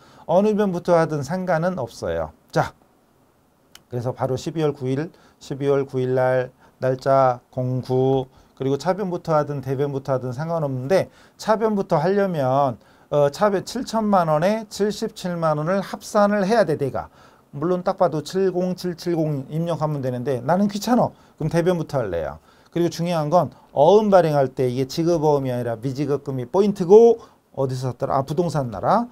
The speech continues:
부동산 나라에서 샀습니다. 부동산 나라. 그리고 칠천만 원. 그리고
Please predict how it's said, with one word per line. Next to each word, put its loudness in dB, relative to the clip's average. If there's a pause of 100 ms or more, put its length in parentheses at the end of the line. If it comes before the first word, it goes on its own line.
(280)
부동산 0
나라에서 2
샀습니다. -10
부동산 -6
나라. 2 (280)
그리고 -2
칠천만 -8
원. -20 (1700)
그리고 2